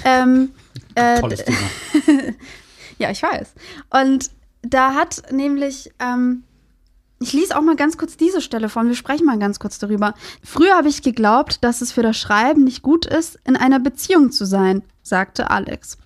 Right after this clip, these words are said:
Speaker 1: „Aber das trifft nur auf die Anfangsphase zu. Im ersten Jahr gibt es noch so viel zu klären.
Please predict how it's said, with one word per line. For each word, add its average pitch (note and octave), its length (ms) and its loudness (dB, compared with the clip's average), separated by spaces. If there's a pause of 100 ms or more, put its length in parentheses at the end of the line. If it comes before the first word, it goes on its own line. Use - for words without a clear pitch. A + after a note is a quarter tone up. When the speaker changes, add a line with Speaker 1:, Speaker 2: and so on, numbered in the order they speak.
(160)
Speaker 1:
„Aber B3+ 200 2
das C#4 200 2
trifft F4+ 280 -2
nur D#4 160 2
auf - 100 -6
die - 120 -2
Anfangsphase G3+ 880 0
zu. F3+ 300 -6 (380)
Im B3 140 4
ersten D4 460 2
Jahr D4+ 160 4
gibt D#4 220 -6
es C4+ 120 -4
noch C#4 160 2
so D4 180 -4
viel D#4 160 0
zu - 160 -8
klären. A3 580 0